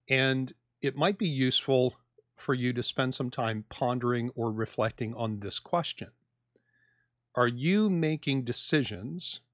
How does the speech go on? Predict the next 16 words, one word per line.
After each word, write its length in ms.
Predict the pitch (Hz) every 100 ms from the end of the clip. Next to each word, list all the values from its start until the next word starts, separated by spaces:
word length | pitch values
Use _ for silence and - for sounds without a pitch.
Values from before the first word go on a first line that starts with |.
| _ _ _ -
about 320 | 120 117 -
getting 280 | 131 123 110
healthy 760 | - 170 170 - 101 101 135 _ _ _ _ _ _ _ _ -
because 380 | 127 - 135 -
you're 80 | 123
trying 420 | - 160 165 156
to 200 | 135 113
avoid 500 | 107 107 175 254 190
something 680 | - 113 98 - 92 135 202 _ _ _ _ _ _ _ _ _ _
or 160 | 143 143
because 320 | 143 160 135
you're 80 | 131
trying 340 | - 143 123
to 280 | - 131 113
create 500 | - 135 117 110 110
something? 560 | - 95 - - -